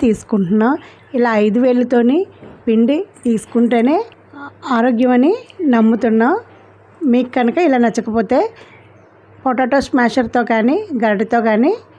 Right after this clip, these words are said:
ఇలా ప్రెస్ చేసుకోవచ్చు. అన్నం స్పూన్తో తింటే తిన్నట్టే అనిపించదు చాలామందికి. ఐదు వేలతో చక్కగా కలుపుకొని తింటేనే తిన్నట్టు ఉంటుంది. అలాగే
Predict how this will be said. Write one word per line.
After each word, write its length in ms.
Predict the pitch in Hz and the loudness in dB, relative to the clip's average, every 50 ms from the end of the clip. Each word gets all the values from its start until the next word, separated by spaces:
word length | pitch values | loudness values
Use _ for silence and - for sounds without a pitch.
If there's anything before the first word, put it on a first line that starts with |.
| - - - _ - - - 277 | -20 -20 -20 _ -20 -14 -6 -2
ఇలా 120 | 240 240 247 | -2 -2 -2
ప్రెస్ 240 | 247 233 214 196 - - - | 0 -2 -2 -2 -4 -2 -2
చేసుకోవచ్చు. 680 | 233 220 214 - - 226 208 202 196 - - - - 254 339 - 233 | -2 -2 -2 -4 -4 -2 -2 -2 -2 -4 -6 -4 -2 0 0 2 2
అన్నం 200 | 220 220 247 285 262 | 2 2 2 0 -2
స్పూన్తో 400 | - - 240 240 233 240 226 277 247 247 | -2 -2 0 2 2 2 2 0 0 0
తింటే 340 | 269 240 240 214 269 262 294 311 294 277 - - - - - | 2 0 2 2 2 0 0 0 0 -4 -8 -14 -18 -4 0
తిన్నట్టే 460 | 254 247 247 262 262 226 - 285 302 311 294 | 2 2 2 2 0 0 0 0 0 2 2
అనిపించదు 480 | 247 233 226 269 254 208 254 208 226 220 - | 0 0 0 0 -2 0 -2 -2 -2 -2 -2
చాలామందికి. 720 | 220 208 214 226 233 247 233 233 220 214 180 - - 208 202 - - - - - - - - - - - - - 226 208 | -2 0 0 2 0 2 2 2 2 2 0 -2 -4 -6 -6 -6 -8 -16 -20 -20 -20 -20 -20 -20 -20 -20 -10 -4 -2 0
ఐదు 160 | 208 196 214 208 | 0 2 2 2
వేలతో 280 | 220 220 214 202 262 294 294 - | 0 0 -2 0 -2 -2 -2 -2
చక్కగా 320 | 240 247 - 208 202 233 226 233 | -4 -4 -2 -2 -2 -2 0 0
కలుపుకొని 440 | 240 220 202 - - 240 233 247 240 - | -2 -2 -2 -2 -4 -2 -2 -2 -2 -2
తింటేనే 400 | 247 220 220 196 240 233 247 311 349 - | -2 -2 0 0 -2 -2 -2 -4 -4 -2
తిన్నట్టు 360 | 320 262 240 240 202 - 240 220 | -2 0 0 -2 -4 -4 -4 -6
ఉంటుంది. 360 | 208 202 214 190 196 190 208 - - - - - - - - - - 233 | -4 -4 -4 -4 -4 -4 -6 -8 -12 -20 -20 -20 -20 -20 -20 -10 -4 -2
అలాగే 340 | 202 196 190 180 220 226 | 0 0 0 0 0 -2